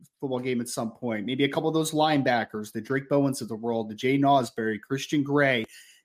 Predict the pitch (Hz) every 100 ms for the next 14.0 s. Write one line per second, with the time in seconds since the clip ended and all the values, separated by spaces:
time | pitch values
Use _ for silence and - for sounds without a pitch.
0 | _ 226 262 - 285 254 202 147 143 233
1 | 311 165 135 135 - 160 175 208 196 -
2 | - 247 156 123 117 120 - 143 135 127
3 | 165 175 175 190 180 143 139 139 147 165
4 | 165 175 180 185 165 160 247 233 143 131
5 | 131 - - - - _ 151 143 - 208
6 | 208 190 185 170 131 - 123 139 175 180
7 | 180 175 170 - _ _ _ _ _ _
8 | _ _ _ - 208 202 202 180 143 -
9 | 160 156 147 123 - - 135 117 107 -
10 | 107 95 - 104 - - 156 160 143 123
11 | _ - 160 190 185 180 175 147 147 -
12 | 113 101 - - - _ - _ - 233
13 | 277 285 339 349 151 185 190 110 107 -